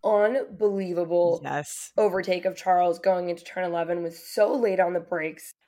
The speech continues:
Speaker 2: I could not believe you saw that and caught that on video live. That was so cool, 'cause I was watching it from home and I was like, "That is, like, the best overtake ever." And then I saw it <laughs> live.
Speaker 1: Yeah,
Speaker 2: So
Speaker 1: it was,
Speaker 2: cool.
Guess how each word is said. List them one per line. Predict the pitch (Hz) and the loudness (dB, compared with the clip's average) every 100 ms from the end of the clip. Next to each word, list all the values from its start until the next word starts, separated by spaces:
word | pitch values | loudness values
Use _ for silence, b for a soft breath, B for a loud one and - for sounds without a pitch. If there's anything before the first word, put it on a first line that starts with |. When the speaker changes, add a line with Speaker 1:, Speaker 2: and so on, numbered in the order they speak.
| _ - | _ 2
Speaker 2:
I | 190 | 2
could | - 254 | 6 4
not | 214 175 165 - | 6 4 4 4
believe | 180 165 151 | 2 2 0
you | 165 | -4
saw | - 170 147 | -2 0 0
that | 151 170 175 | 2 2 2
and | 165 | -2
caught | - 143 | -4 -4
that | 151 143 | -2 -2
on | 143 | -4
video | 123 147 139 135 131 | -8 -8 -4 -4 -4
live. | 131 131 131 127 127 123 | -6 -6 -4 -2 -2 -4
That | 143 - | -4 -6
was | 143 | -6
so | - 151 139 | -2 0 0
cool, | 147 135 131 | 0 -2 -2
'cause | 151 156 | -4 -2
I | 151 | -2
was | 147 | -2
watching | 147 143 151 | -6 -6 -12
it | 135 | -10
from | 147 | -8
home | 135 135 135 | -6 -6 -4
and | 139 | -6
I | |
was | 143 185 | -6 -8
like, | 165 _ | -10 _
"That | 214 202 - | 8 8 6
is, | 208 202 | -2 -2
like, | 175 175 | -4 -4
the | 185 | -2
best | 185 185 - | 0 0 0
overtake | 170 175 185 165 | -4 -2 -4 -2
ever." | 185 175 165 156 | 0 4 2 2
And | 185 196 | 0 0
then | 190 | 0
I | |
saw | 185 196 196 | 2 2 4
it | 175 170 | 4 2
<laughs> | 208 - 220 | 0 -4 -4
live. | 190 185 202 180 156 156 B B B B B | -4 -2 0 0 -2 -6 B B B B B
Speaker 1:
Yeah, | 196 196 | -2 0
Speaker 2:
So | 190 185 190 | 2 2 4
Speaker 1:
it | 180 | 6
was, | |
Speaker 2:
cool. | 160 | 6